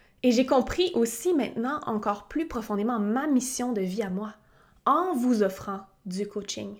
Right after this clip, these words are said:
des programmes, des, du contenu. Je vous donne la permission d'investir en vous et ainsi investir en ce que vous pouvez recevoir dans votre vie.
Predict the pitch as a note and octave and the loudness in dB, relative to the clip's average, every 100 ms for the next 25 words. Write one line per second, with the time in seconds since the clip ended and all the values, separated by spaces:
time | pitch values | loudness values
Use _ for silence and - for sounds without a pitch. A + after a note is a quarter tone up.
0 | _ _ _ G3+ G#3 G#3 - - - A3 | _ _ _ 0 2 2 -4 -10 -10 -10
1 | G#3+ G#3 - - - _ _ _ _ _ | -10 -14 -18 -20 -20 _ _ _ _ _
2 | _ _ G#3 G3 G#3 F#3+ - - G#3+ A3+ | _ _ -6 -4 -4 -6 -10 -4 -4 -4
3 | - G#3 - G#3+ G#3 G#3+ - _ _ _ | -6 -6 -2 -2 -2 -6 -18 _ _ _
4 | _ _ _ _ _ _ _ _ _ _ | _ _ _ _ _ _ _ _ _ _
5 | _ - G3+ G#3 B3+ D4+ - _ _ A3+ | _ -4 0 4 4 2 -8 _ _ -4
6 | G#3 A3 F#3+ A#3+ C4 G#3 G#3 _ - F#3+ | -2 0 2 0 0 -6 -8 _ -8 -6
7 | F#3+ - D4+ C#4 B3+ - B3 A3 - _ | -8 -10 -6 -4 -6 -8 -10 -10 -14 _
8 | A3 G3 G#3 G#3 G3 F#3+ - - F#3 F#3 | -10 -4 -2 -2 -4 -6 -10 -10 -6 -6
9 | G3 G#3 _ _ _ _ _ _ _ _ | -6 -10 _ _ _ _ _ _ _ _
10 | _ A#3+ - G3+ - D4+ D#4+ - - A#3 | _ -4 -2 -4 -4 -4 -4 -6 -6 -2
11 | A3+ G3+ F#3+ - - - - - A#3 A3+ | -2 -2 -4 -12 -14 -14 -18 -8 -6 -4
12 | - A3+ A#3+ A3+ A3 A#3 A#3+ A3+ G#3 C4 | -6 -4 0 0 -2 0 2 0 -2 -4
13 | C4 C#4 A#3 A#3 A#3 G#3+ G#3 G#3 - G#3 | -4 -4 0 0 0 0 -2 -4 -6 -10
14 | G3+ | -10